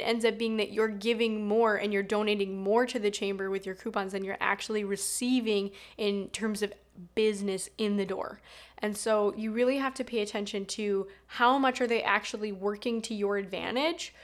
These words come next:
and how much is it just to maintain their operating costs and, and stay afloat, right? Because as soon as a chamber gets into a financial situation where they're just trying to survive, it's no longer about the businesses.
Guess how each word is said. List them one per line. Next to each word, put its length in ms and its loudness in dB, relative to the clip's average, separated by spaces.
and 560 2
how 200 4
much 280 4
is 100 -4
it 240 0
just 280 -2
to 400 2
maintain 760 0
their 300 0
operating 500 0
costs 680 -2
and, 320 -2
and 160 -4
stay 240 -2
afloat, 560 -6
right? 360 -2
Because 400 -2
as 160 2
soon 160 2
as 120 4
a 80 4
chamber 400 2
gets 180 0
into 240 2
a 60 2
financial 420 -4
situation 800 -2
where 120 4
they're 200 2
just 200 0
trying 260 4
to 60 0
survive, 800 0
it's 180 2
no 220 6
longer 400 6
about 300 2
the 60 -6
businesses. 680 -6